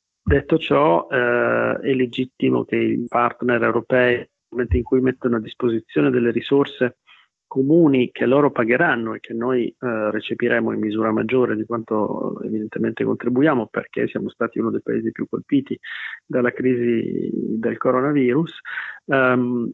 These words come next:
e quindi è ovvio che questi paesi, insomma, abbiano, mettano dei paletti. Lo ricordava anche la cancelliera Merkel nell'ultimo Consiglio europeo, diceva: "Io posso anche essere d'accordo sul fatto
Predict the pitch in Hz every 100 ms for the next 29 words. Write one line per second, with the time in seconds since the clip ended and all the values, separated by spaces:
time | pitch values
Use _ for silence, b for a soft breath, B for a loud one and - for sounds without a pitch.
0 | - 123 - 139 139 131 151 151 - -
1 | 143 123 117 147 - 113 107 104 101 -
2 | 104 110 117 113 101 107 117 120 127 117
3 | 110 - 117 131 123 - 107 104 107 117
4 | 110 107 107 107 110 113 110 - 113 113
5 | 113 120 - 113 110 110 110 120 110 104
6 | 104 - 120 - 117 143 170 113 123 139
7 | 113 107 101 - 123 113 113 - 117 -
8 | 113 - 120 107 - 135 117 - 113 -
9 | 139 143 127